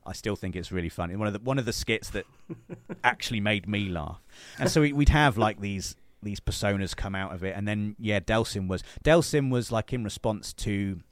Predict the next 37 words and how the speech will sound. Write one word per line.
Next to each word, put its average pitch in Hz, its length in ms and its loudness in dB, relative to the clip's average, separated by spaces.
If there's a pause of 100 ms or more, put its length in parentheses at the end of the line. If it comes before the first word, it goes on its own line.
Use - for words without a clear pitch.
we 113 100 -2
were 117 60 2
planning 165 300 -2
some 127 160 -10
content 135 360 -2
around, 123 220 -2
I 120 40 -2
think 151 200 -4
it 139 40 -6
was 120 140 -8
PlayStation's - 680 -4
twenty-fifth 120 580 -2
anniversary, 104 800 0 (640)
and 98 380 -2 (100)
we 104 140 -2
were 95 100 0
thinking 135 420 -2
of 113 80 2
video 107 300 2
ideas 98 320 0
that - 140 -12
could 98 120 -8
be 92 140 -10
cool 107 300 -6
to - 80 -8
celebrate 98 420 -4
the 90 60 -14
twenty-fifth - 440 -6
anniversary 90 520 -2
of - 80 -10
PlayStation. 85 500 -8
And 90 140 -6
one 120 100 2
idea 104 400 0
we 90 80 -4
had 98 280 -4
was 90 140 -10